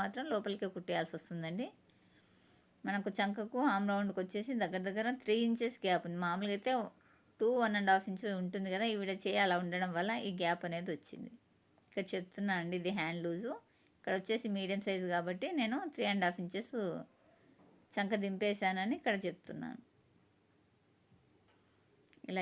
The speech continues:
ఈ మార్కింగ్ వెంట కట్ చేసుకున్నాం. మనము మెయిన్ ఫిట్టింగ్ వేసుకొని దానికి వన్ అండ్ హాఫ్ ఇంచు ఖర్చు యాడ్ చేసుకున్నాం కదా, ఈ ఖర్చు యాడ్ చేసుకున్నప్పుడు నాకు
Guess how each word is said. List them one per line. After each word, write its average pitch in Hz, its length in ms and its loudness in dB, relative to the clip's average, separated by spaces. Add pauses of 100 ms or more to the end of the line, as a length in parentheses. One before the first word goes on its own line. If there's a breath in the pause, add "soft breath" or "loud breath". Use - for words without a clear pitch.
(120)
ఈ - 20 -2 (120)
మార్కింగ్ 180 380 -4
వెంట 202 140 -4 (120)
కట్ 185 220 2
చేసుకున్నాం. - 440 -8
మనము 180 260 -2 (1120)
మెయిన్ 240 240 4
ఫిట్టింగ్ 220 340 -2
వేసుకొని 262 420 0
దానికి 233 260 4
వన్ 220 140 2
అండ్ 202 140 4
హాఫ్ 196 160 2
ఇంచు 196 220 -6
ఖర్చు 190 220 0
యాడ్ 185 220 2
చేసుకున్నాం 180 480 -4
కదా, 226 140 2 (220)
ఈ - 20 -4 (100)
ఖర్చు 202 260 0
యాడ్ 208 180 4
చేసుకున్నప్పుడు 214 480 -2
నాకు 226 140 0